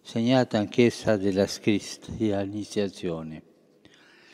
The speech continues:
Quanti sono più esposti al vento del freddo della incertezza o dell'indifferenza religiosa, hanno bisogno di trovare nella persona del sacerdote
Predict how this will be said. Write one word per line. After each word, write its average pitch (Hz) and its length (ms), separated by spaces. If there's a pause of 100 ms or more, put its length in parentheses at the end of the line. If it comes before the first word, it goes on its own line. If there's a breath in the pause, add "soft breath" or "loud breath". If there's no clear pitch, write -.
(200 soft breath)
Quanti 120 300
sono 135 340
più 123 220
esposti 117 640
al 104 120
vento 110 380
del 101 100
freddo 110 400
della 104 160
incertezza 101 720
o 104 60
dell'indifferenza 101 920
religiosa, 104 720 (680 loud breath)
hanno 160 220
bisogno 160 440
di 139 140
trovare 135 480
nella 113 240
persona 123 500
del 110 160
sacerdote 117 880